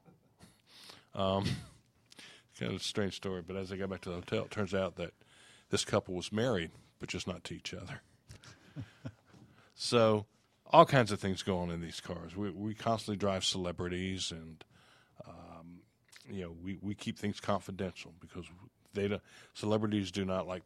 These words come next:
paparazzis following around or the general public really to know, you know, where they're staying or where they are because they deserve privacy as well. So we try <laughs> to provide that as much as we can. But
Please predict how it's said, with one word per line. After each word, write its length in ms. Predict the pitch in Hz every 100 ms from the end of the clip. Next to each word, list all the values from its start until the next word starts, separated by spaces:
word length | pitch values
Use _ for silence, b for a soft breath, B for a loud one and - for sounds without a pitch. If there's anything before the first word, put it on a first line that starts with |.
| -
paparazzis 640 | 92 95 87 87 - -
following 380 | - 87 87 85
around 380 | 85 85 85 85
or 300 | - 95 95
the 140 | 101
general 260 | 104 135 123
public 300 | 107 123 101
really 240 | 113 117 95
to 160 | -
know, 200 | 92 85 87 b b b -
you 80 |
know, 20 | 85
where 160 | 95
they're 120 | 92
staying 500 | 80 - 95 92 92
or 40 | 87
where 140 | 85
they 120 | 87
are 160 | 90 98
because 240 | - 117
they 120 | 117 110
deserve 540 | 95 - 90 80 -
privacy 480 | - 87 85 - 87
as 80 | 80 -
well. 320 | 95 85 80 _ B B B B
So 120 | - 123
we 120 | 113
try 220 | - 107
<laughs> 20 |
to 160 | - -
provide 480 | - 117 104 113 95
that 160 | 90
as 140 | 95 -
much 220 | 92 -
as 100 | 90
we 120 | 92
can. 520 | - 104 98 95 92 - B B B B -
But 260 | 98 85